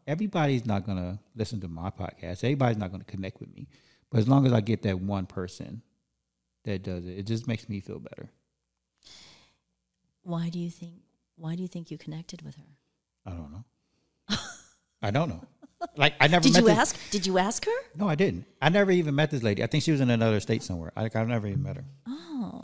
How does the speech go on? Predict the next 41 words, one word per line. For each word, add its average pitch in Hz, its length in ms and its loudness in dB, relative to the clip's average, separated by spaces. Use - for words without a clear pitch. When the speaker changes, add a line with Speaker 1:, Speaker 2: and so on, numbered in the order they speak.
Speaker 2:
it'd 226 140 -4
be 269 80 -6
interesting 214 840 -6
to - 220 -6
ask 220 520 -4
why 165 560 -6
she 170 480 -6
felt 160 420 -10
you 170 100 -10
connected 180 420 -6
with 147 120 -10
her. 151 100 -6
What 156 240 -6
was 190 240 -4
it 123 140 -8
about 151 500 -8
what - 180 -14
you 160 100 -8
were 151 100 -8
saying 139 600 -6
Speaker 1:
Mm-hmm. 92 220 -18
Speaker 2:
that 170 180 -8
made 160 220 -4
her 160 100 -8
feel 160 640 -8
that, 147 240 -10
you 165 100 -10
know, 143 200 -6
she 147 180 -4
understood 147 460 -10
you - 160 -14
more 156 160 -6
so 147 160 -4
than 143 160 -8
the 143 120 -10
other - 140 -14
person? - 560 -14
Speaker 1:
Yeah, 90 100 -10
I - 40 -10
don't 104 120 -12
know. - 340 -18